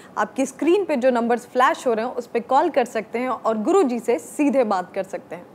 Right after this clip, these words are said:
तो गुरु जी, सबसे पहला सवाल जो मेरा ये है कि अक्सर देखा गया है कि परिवार में लोग बार-बार बीमार पड़ते रहते हैं और कई बार ऐसा भी होता है कि किसी को लाइलाज बीमारी हो गई है या फिर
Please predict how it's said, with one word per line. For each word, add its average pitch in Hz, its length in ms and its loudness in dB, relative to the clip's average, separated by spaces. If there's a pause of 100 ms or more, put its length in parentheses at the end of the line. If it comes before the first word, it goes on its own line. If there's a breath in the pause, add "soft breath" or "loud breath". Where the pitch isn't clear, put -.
(760 loud breath)
तो 381 80 2
गुरु 359 220 2
जी, 440 140 2
सबसे 349 420 -2
पहला 330 240 2
सवाल 233 400 0
जो 254 120 -2
मेरा 240 220 0
ये 226 220 0
है 240 160 -2
कि 320 220 -2
अक्सर 330 600 -2
देखा 262 360 0
गया 277 140 2
है 277 120 0
कि 311 140 -4
परिवार 240 460 0
में 277 160 -2
लोग 262 320 0 (360)
बार-बार 302 440 0
बीमार 240 360 -2
पड़ते 214 360 -4
रहते 196 280 -6
हैं 202 140 -10
और 359 220 -2
कई 294 120 2
बार 320 180 2
ऐसा 277 260 2
भी 311 140 2
होता 302 280 0
है 311 80 0
कि 339 280 0 (460 loud breath)
किसी 311 200 0
को 311 120 -2
लाइलाज 285 560 0
बीमारी 269 400 0
हो 277 180 0
गई 254 180 0
है 254 200 0
या 247 160 2
फिर 254 300 -4